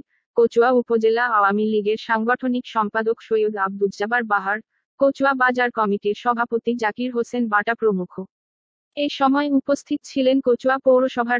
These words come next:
প্যানেল মেয়র কাউন্সিলর তাজুল ইসলাম রাজু, কাউন্সিলর কামাল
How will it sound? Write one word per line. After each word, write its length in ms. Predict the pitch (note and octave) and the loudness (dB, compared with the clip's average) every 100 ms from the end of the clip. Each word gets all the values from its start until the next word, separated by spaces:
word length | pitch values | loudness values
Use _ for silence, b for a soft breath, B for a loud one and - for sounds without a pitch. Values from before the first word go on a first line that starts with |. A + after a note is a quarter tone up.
| A3+ | -2
প্যানেল 260 | G3+ A3 B3+ | 0 0 0
মেয়র 200 | B3 C4 - | 0 -2 0
কাউন্সিলর 520 | A3+ B3 - C#4+ C#4 C#4 | 0 0 -2 -2 -2 0
তাজুল 320 | G#3 G#3+ B3 B3+ A#3 | -2 0 -2 -2 -4
ইসলাম 300 | - A3+ A#3 G#3+ | -2 -2 0 2
রাজু, 280 | G#3+ A3 A3+ A#3+ _ _ _ - | 0 0 -4 -4 _ _ _ -2
কাউন্সিলর 580 | B3 C4 C#4+ D#4 D4+ D#4 - | 2 2 2 0 -2 -2 0
কামাল 260 | F#3+ A3 | 0 0